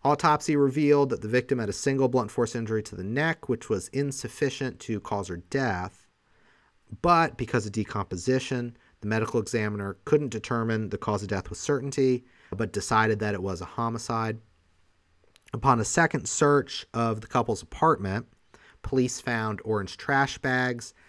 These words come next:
that matched the bag the victim was found in, and they found blood stains in Perez, the defendant's car, that matched the victim's blood. And so then Perez talked to the police.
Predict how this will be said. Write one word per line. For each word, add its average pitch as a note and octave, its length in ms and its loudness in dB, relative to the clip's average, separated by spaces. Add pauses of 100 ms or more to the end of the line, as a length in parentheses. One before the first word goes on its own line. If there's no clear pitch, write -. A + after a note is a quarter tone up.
(180)
that - 160 -8
matched A2+ 380 -4
the A2 80 -2
bag G#2+ 460 0 (440)
the F#2+ 120 -4
victim G2 260 -4
was E2+ 160 -10
found C3 400 -2
in, C3 320 -2 (460)
and G#2 120 -4
they G2+ 60 -4
found G2 360 -4
blood A#2 300 2
stains G#2 800 -4 (540)
in G2+ 440 -4 (100)
Perez, G#2+ 360 0
the G2+ 100 -4
defendant's F#2+ 560 -6
car, G2+ 720 -2 (260)
that - 200 -8
matched F#2+ 640 -4
the F#2+ 60 -2
victim's E2 420 -6
blood. - 240 -12 (1040)
And A2+ 200 -4
so A#2+ 160 2
then A#2 200 2
Perez C#3+ 380 6
talked B2 240 6
to A#2+ 80 -2
the G2+ 80 0
police. F#3 560 2